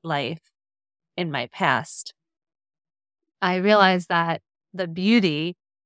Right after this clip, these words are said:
and the richness and the real living comes in, you know, the time in between, from having the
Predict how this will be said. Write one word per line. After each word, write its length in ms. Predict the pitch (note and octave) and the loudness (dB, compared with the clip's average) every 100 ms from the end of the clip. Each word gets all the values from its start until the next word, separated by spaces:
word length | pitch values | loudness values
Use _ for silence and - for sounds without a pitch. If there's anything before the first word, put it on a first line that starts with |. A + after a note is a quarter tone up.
| _ - | _ -2
and 680 | F#3 F3 F3 E3+ D#3+ E3+ F#3 E3+ | 2 2 2 0 -2 -6 -10 -6
the 120 | E3+ | -2
richness 680 | G3+ G#3+ - E3 F3 - - - | -2 -2 -4 -6 -6 -10 -14 -4
and 580 | F3 E3 D#3+ D#3 E3 - _ _ _ _ _ | -2 0 -2 -4 -10 -16 _ _ _ _ _
the 220 | F#3+ G3 F3+ | -4 -4 -2
real 440 | F#3+ A3+ A3 G3+ | 0 4 4 2
living 600 | F#3 A3+ F#3 D3 D3 F3+ - _ _ _ | 0 0 0 -4 -4 -8 -12 _ _ _
comes 560 | - A3 F#3+ F#3 F#3 - _ | -10 -4 -2 -2 -6 -10 _
in, 500 | G3+ F3+ E3+ D#3+ D#3+ - _ _ _ _ _ _ | -4 0 0 -2 -6 -12 _ _ _ _ _ _
you 200 | - G3 | -10 -6
know, 300 | F3+ D#3+ D3+ | -2 -2 -2
the 120 | E3 F#3 | -6 -10
time 320 | - G3 F3+ | -6 -4 -2
in 120 | E3 | -4
between, 520 | D#3+ - F#3+ D3+ - - | -6 -8 -10 -10 -12 -10
from 140 | E3+ | -12
having 600 | E3 F3+ E3 D#3 D3+ D3+ - _ | -6 -2 -2 -4 -6 -10 -16 _
the 420 | F3+ F3 D3+ C#3+ | -10 -8 -6 -8